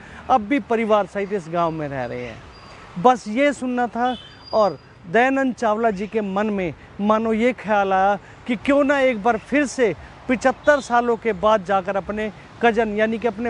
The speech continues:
भाई से मिला जाए। लेकिन उसके लिए भी इनको ये नहीं पता था कि जाने के किस तरह से रास्ता है, कैसे संपर्क किया जाए, और इन्होंने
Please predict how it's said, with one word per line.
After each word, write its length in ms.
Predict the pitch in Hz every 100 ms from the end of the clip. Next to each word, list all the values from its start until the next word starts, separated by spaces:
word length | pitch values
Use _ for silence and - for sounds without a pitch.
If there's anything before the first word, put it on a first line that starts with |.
| 175
भाई 300 | - 226 233
से 180 | - 208
मिला 260 | 185 165 147
जाए। 260 | 143 131 - - - -
लेकिन 360 | 202 226 247 247
उसके 280 | 220 302
लिए 180 | 262 254
भी 220 | 220 262 - - -
इनको 280 | 254 240 262
ये 180 | 240 277
नहीं 180 | 254 247
पता 260 | 226 220 226
था 180 | 226 240
कि 140 | 233
जाने 340 | 208 214 233 262
के 140 | 247
किस 280 | 208 226 -
तरह 160 | 220 208
से 140 | 208
रास्ता 360 | 202 196 - 202
है, 220 | 196 202 - - - -
कैसे 320 | 233 233 262
संपर्क 440 | - 214 175 185 - 180
किया 140 | 156
जाए, 240 | 131 117 117 - - - -
और 140 | 233 254
इन्होंने 400 | 277 277 233